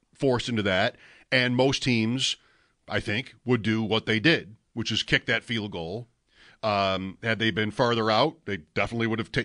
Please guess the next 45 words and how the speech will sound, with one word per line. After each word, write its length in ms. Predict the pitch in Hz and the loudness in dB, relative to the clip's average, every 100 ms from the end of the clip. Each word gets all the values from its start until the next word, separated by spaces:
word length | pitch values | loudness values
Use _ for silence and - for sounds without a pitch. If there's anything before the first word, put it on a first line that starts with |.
| - | 0
you 80 | 131 | 2
know, 160 | 120 | 2
that, 200 | 131 131 | 2 0
that's, 320 | 123 131 - - _ - | 0 0 0 -8 _ 0
that's 220 | 147 - | 2 2
gonna 180 | 160 139 | -2 0
be 160 | 143 | 0
the 100 | 123 | 0
choice 460 | 113 165 156 135 - | 2 4 4 2 2
most 320 | 123 139 - | 4 2 2
of 140 | 139 | -2
the 80 | 98 | 0
time, 320 | 127 185 151 | 0 2 2
whereas 240 | 131 123 - | 2 0 0
Kansas 280 | 151 139 - | 0 2 0
City, 160 | 170 | -2
Kansas 280 | 120 143 139 | 0 -2 -2
City 100 | 139 | -2
had 140 | 123 | -4
fourth 240 | 117 131 123 | 0 -2 0
and 100 | 113 | 0
one 180 | 123 123 | 0 0
at 60 | |
their 140 | 110 104 | -2 -2
thirty-four 680 | 131 117 95 185 170 87 - _ _ _ _ _ | -2 -2 0 2 2 0 -12 _ _ _ _ _
on 160 | 107 104 | -4 0
their 120 | 170 | 2
drive. 200 | 156 101 | 0 0
They 80 | 120 | 2
have 120 | 135 | 2
no 120 | 151 | 0
choice. 400 | 123 202 139 - | 2 0 0 -4
Like, 100 | 113 | -4
they 160 | 107 123 | 0 0
have 240 | 107 135 - | 2 2 0
to, 180 | 117 - - - - | -6 -6 -20 -20 -4
they 140 | 135 | 2
have 180 | 131 143 - | 2 2 0
to 60 | |
go 200 | 120 180 | 0 0
for 240 | - 131 120 | 2 0 0
it. 120 | 113 | 0
So 340 | 143 127 113 - - - _ _ - | 2 2 2 -6 -20 -20 _ _ -6
the 80 | 127 | -2
thing, 380 | 131 208 220 | 2 2 0